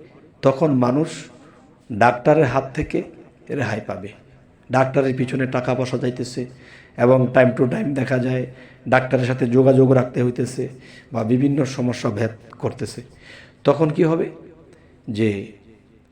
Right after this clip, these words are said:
এই আল্লাহর নামটি যদি নিয়মিত জপনা করা হয়, তখন দেখা যায় আস্তে আস্তে, আস্তে আস্তে সে সুস্থের দিকে আসবে। তবে একটা কথা দিতে হবে যে, সুস্থ যখন হবেন, তখন নিয়মিত ওই নামটি তো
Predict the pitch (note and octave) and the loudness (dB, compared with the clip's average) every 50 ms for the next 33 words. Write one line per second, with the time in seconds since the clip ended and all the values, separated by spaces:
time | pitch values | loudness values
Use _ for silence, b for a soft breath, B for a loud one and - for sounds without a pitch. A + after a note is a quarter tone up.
0 | _ _ _ _ _ D#3 E3+ F#3 G#3+ - - - B2 B2 B2 B2+ C3 B2 A#2+ A#2 | _ _ _ _ _ 4 6 6 6 4 0 0 0 2 4 4 4 4 2 2
1 | A2 A2+ A2+ - E3 D#3+ - - - B2 A#2+ B2+ B2+ B2+ A#2+ A#2+ C3 C3+ C3 B2 | 0 -2 -4 -4 -6 -6 -6 -8 -10 -6 -4 -2 0 0 2 4 4 6 6 4
2 | B2 - - B2 A2 A#2 A2 - C#3 C3+ C#3 C3+ - C#3 C#3 C3+ C3+ D3+ D#3+ - | 2 2 0 -4 -4 -4 -4 -4 -4 -4 -4 -4 0 0 0 0 0 -2 -4 -6
3 | - b b b b b b b b b _ - A#2+ B2 C3 B2+ A2+ A2+ A2 A2+ | -10 b b b b b b b b b _ 0 0 0 0 -4 -4 -4 -4 -6
4 | A2 - A#2 G#2 A2 A2 A2 G#2+ - - - A2+ A2 - - A#2 A2 A2 G#2 - | -6 -6 -6 -6 -4 -4 -4 -6 -6 -8 -8 -8 -8 -8 -8 -8 -6 -6 -8 -8
5 | - A2+ G#2 A2 G#2+ G#2+ A#2 G#2+ - - D3 A#2+ - - - D#3 C#3 C3 D3 C#3+ | -10 -10 -10 -10 -10 -10 -10 -10 -8 -8 -8 -8 -8 -4 -4 -4 -4 -4 -4 -4
6 | D#3 D3 A2+ G2+ F#2+ F#2+ G2 G2+ - - E3 F#3 F3 D#3 - F3+ D3+ - D#3 C#3+ | -2 -2 -4 -4 -6 -8 -12 -8 -4 0 2 4 4 4 4 0 0 2 2 2
7 | D3 E3+ E3 F3+ E3+ E3 F3+ E3+ D#3+ D#3+ C#3 B2 B2+ C3+ C3 - - b b b | 4 2 2 2 2 4 2 2 2 0 -2 -2 -4 -6 -12 -18 -20 b b b
8 | b b b b b b b b b b b b - A2 G#2 A2+ A2+ G#2 G#2 G2+ | b b b b b b b b b b b b -14 -10 -4 -2 -2 0 -2 -4
9 | G2 F2+ - - - - - - _ _ _ _ _ _ _ _ - - - - | -6 -10 -14 -18 -20 -20 -20 -20 _ _ _ _ _ _ _ _ -12 -4 0 2
10 | D#3+ D3 - - G3+ F3 E3+ D3 - C3+ A2+ G#2+ A2+ A2+ A2+ D3 D#3+ - - - | 0 0 2 2 2 2 2 0 0 0 -2 -2 -2 -2 -2 -2 -2 -4 -6 -14
11 | - b b b b b b _ - C#3 - D#3 D3 B2 A#2 A#2 B2 C3+ C#3+ D3+ | -20 b b b b b b _ -2 0 2 2 2 2 4 4 4 4 6 4
12 | D#3+ D#3 D#3 F#3 - D3+ C#3+ C3+ C3 B2+ C3 B2+ B2+ B2+ D#3+ D3+ D#3 | 4 4 2 2 2 4 4 4 4 4 4 4 2 0 0 -2 0